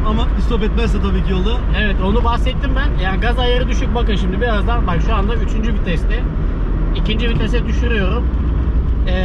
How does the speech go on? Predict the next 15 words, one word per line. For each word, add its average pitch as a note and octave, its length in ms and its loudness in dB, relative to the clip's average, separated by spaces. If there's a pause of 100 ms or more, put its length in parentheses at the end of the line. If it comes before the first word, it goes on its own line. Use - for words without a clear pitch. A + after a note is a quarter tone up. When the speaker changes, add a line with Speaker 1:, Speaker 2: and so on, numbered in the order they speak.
(520)
Speaker 2:
yavaşladığım A3 600 0
zaman A3+ 300 0
gaz B3 160 0
ayarı A#3 280 0
düşük B3 220 0
olduğu B3 200 0
için - 240 0
istop - 320 0
ediyor E3 240 0
ister D#3+ 240 -2
istemez. F#3+ 520 0 (1000)
Ve G#3 160 0 (560)
birinci G3 300 0
vitesteyim, D#3+ 580 0
bakın. D#3+ 240 -2